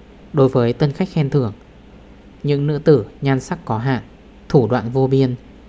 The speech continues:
đều sẽ dần dần đáp tại. Có nữ tử sẽ cực kỳ khoa trương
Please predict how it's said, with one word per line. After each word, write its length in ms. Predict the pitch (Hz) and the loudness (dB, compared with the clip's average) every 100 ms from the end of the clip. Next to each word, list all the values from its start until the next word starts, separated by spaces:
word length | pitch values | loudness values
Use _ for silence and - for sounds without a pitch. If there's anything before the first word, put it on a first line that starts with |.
| - | -10
đều 200 | 143 127 | 0 0
sẽ 260 | 110 127 156 | 0 -4 -4
dần 220 | 160 127 | -2 -2
dần 220 | 113 117 | -2 -4
đáp 140 | 110 139 | -4 -6
tại. 180 | 151 127 - - - - - - - - - - | -6 -6 -8 -20 -20 -20 -20 -20 -20 -20 -20 -4
Có 180 | 120 | -2
nữ 160 | 117 127 | -2 -2
tử 280 | 151 147 110 - - - - | 0 0 0 -10 -20 -20 -12
sẽ 280 | - 135 | -8 -6
cực 240 | 156 160 - | 0 -2 0
kỳ 180 | 131 110 | -2 0
khoa 220 | - 131 | -2 -4
trương 380 | - 139 127 | 0 0 0